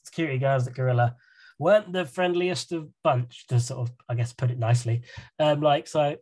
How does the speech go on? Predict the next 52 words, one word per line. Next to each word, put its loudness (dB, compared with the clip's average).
they 0
were 0
searching 2
me, -4
which -10
I'm -8
absolutely -2
fine 2
about. 2
Got -6
nothing -4
to -6
worry 0
about. -2
So -6
I -2
sort -6
of -10
emptied -6
my -4
pockets -6
for 0
them. -2
The, -4
the -6
guy 2
doing -2
the 0
thing, -4
like, 0
took -8
my -4
wallet -2
out 0
of -6
my 0
hand 0
and -6
then -4
just -10
started 2
searching -2
for -4
it. 0
And -4
I 0
was -10
just -14
like, -2
"What's -10
going 4
on?" 4